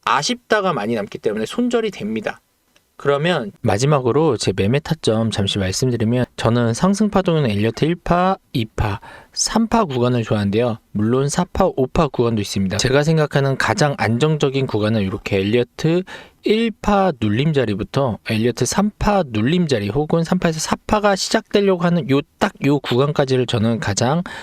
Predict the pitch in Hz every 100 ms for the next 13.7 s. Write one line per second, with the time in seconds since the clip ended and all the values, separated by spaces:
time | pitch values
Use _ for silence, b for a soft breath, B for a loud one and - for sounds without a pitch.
0 | B B - 98 117 131 180 156 107 120
1 | 110 _ - 101 92 - - 240 233 -
2 | 104 135 175 143 113 110 107 - 143 143
3 | 127 135 135 120 110 104 107 98 110 101
4 | 110 120 139 104 92 92 104 104 B B
5 | B - 147 - 208 165 110 113 113 117
6 | 117 110 101 104 - 113 117 113 - -
7 | - 131 127 151 185 180 165 165 190 170
8 | 185 202 214 B B B 208 226 - 214
9 | 196 196 190 - 233 - 220 127 _ _
10 | _ - 110 104 143 160 - 110 143 151
11 | 170 160 104 95 _ - - 123 117 107
12 | 110 123 180 170 123 - 95 - 117 98
13 | 95 104 - 185 196 147 185